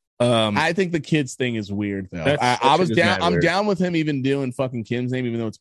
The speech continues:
Speaker 2: early as fuck. But, like, the kids'
Speaker 1: Yeah.
Speaker 2: names is weird, and I low-key feel like that was, like, he's digging to frustrate this guy even more, to be honest.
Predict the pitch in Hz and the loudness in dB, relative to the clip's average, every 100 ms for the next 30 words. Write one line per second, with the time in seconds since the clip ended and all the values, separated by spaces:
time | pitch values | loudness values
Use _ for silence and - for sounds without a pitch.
0 | - 117 117 117 107 - 107 110 127 _ | -8 -4 -2 -2 -4 -6 -4 -4 -6 _
1 | _ _ _ _ 127 123 113 120 - 117 | _ _ _ _ 0 0 0 -4 -4 -8
2 | - - 165 185 156 123 113 131 165 147 | -8 -2 0 0 -2 0 2 2 0 -2
3 | 117 113 110 101 117 135 151 127 127 120 | -4 -4 -2 0 0 0 0 0 -2 0
4 | 123 123 - 123 - 127 120 110 117 113 | -2 -2 -4 -4 -4 -4 -4 -6 -6 -4
5 | 110 110 98 110 98 - 101 92 90 87 | -4 -6 -6 -6 -6 -4 -4 -4 -6 -8
6 | - 98 82 - _ _ _ _ _ _ | -8 -6 -6 -8 _ _ _ _ _ _
7 | _ _ _ - 104 - 92 87 92 98 | _ _ _ -2 -2 0 -2 -2 -4 -2
8 | 95 90 80 87 80 71 67 69 71 69 | 0 0 0 0 -2 -2 -4 -4 -4 -8
9 | - | -10